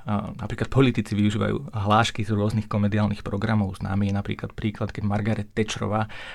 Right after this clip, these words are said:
označila lejbristov za stranu, ktorá je ex-papagaj, čo je priamo hláška z Monty Pythonovcov. A takisto často sú tam zobrazené nejaké archetypy v tom humore, ktoré potom sa označujú,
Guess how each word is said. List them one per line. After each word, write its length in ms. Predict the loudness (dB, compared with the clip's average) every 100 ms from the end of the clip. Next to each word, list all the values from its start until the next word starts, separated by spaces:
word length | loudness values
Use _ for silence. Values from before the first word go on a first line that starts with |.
| -6
označila 480 | 0 4 4 4 4
lejbristov 640 | 4 2 0 0 0 0 -2 -14 -8
za 120 | -4 -2
stranu, 400 | 2 4 4 2
ktorá 240 | -2 -4
je 40 | -6 -16 -20 -6
ex-papagaj, 800 | -4 -2 0 0 2 2 0 -2
čo 80 | -4
je 80 | -6
priamo 480 | -4 0 2 2 0 -4
hláška 480 | -2 -2 0 -2 -2
z 80 | -2 2
Monty 240 | 2 0
Pythonovcov. 800 | -2 -6 -2 -2 -2 2 2 2 -2 -14 -6 -2
A 40 |
takisto 640 | 2 2 0 2 2 2 -2
často 320 | -2 -2 -2
sú 80 | -2
tam 240 | 2 2 2 -4 -4
zobrazené 580 | -2 0 0 2 2
nejaké 140 | 2 0
archetypy 640 | -2 0 0 0 0 -2
v 180 | -4 -8
tom 220 | -2 0
humore, 320 | 2 2 2 -2 -14 -14 -8
ktoré 240 | 0 0
potom 240 | 2 2
sa 160 | 0 0
označujú, 720 | 2 4 2 2 2 4 4